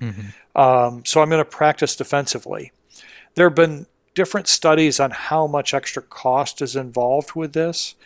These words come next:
Speaker 2: Conservatively, the studies think it's somewhere around sixty billion dollars a year of purely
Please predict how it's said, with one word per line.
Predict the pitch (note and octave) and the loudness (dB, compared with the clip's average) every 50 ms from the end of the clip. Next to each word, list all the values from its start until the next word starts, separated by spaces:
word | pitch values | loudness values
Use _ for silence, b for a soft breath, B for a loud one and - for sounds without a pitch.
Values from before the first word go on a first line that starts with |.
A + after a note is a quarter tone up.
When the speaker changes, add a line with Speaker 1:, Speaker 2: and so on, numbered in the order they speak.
| B B B B B B B - | B B B B B B B -14
Speaker 2:
Conservatively, | - - E3+ D#3 C#3+ - - - - - - F3+ F3+ F3 F3 E3+ D#3+ C#3+ C#3+ B2+ A#2+ G#2+ - - B1 - - - - _ _ _ _ _ _ _ _ _ _ _ _ _ _ _ _ _ _ _ _ _ _ | -8 -6 -6 -4 -2 0 0 0 0 0 0 0 2 2 2 2 2 2 2 0 0 -2 -8 -12 -14 -14 -14 -14 -18 _ _ _ _ _ _ _ _ _ _ _ _ _ _ _ _ _ _ _ _ _ _
the | B2+ | -4
studies | - - - D3 C3 C3 A#2+ - - | -2 0 2 2 2 2 0 -4 -4
think | D3 C3 A#2+ - | -4 -4 -4 -4
it's | B2 - | -4 -2
somewhere | - - D3 C#3 C#3 C#3 C3+ B2+ | 0 0 0 0 0 -2 -2 -2
around | A#2+ B2 A#2+ A#2+ A2+ - | -2 -2 -4 -4 -2 0
sixty | - - - D3+ - - - - C3 | 2 2 2 0 -2 -6 -6 -8 -8
billion | A#2+ A#2+ - C3+ A#2+ A#2+ A#2+ A#2 A2+ | -8 -6 -4 -4 -2 -2 -4 -6 -6
dollars | A2 A#2 G#2+ G2+ - D#2 D2+ - - B2 | -6 -6 -6 -6 -6 -8 -8 -10 -12 -14
a | |
year | A2+ A2 - - - - _ B B B B B B B | -14 -14 -14 -14 -16 -20 _ B B B B B B B
of | C#3 B2+ A#2+ - _ _ - | 0 0 0 -2 _ _ -16
purely | - - - D3+ D#3 D3+ D3 C#3+ C#3+ D3 | -10 -6 -2 0 2 2 4 4 2 2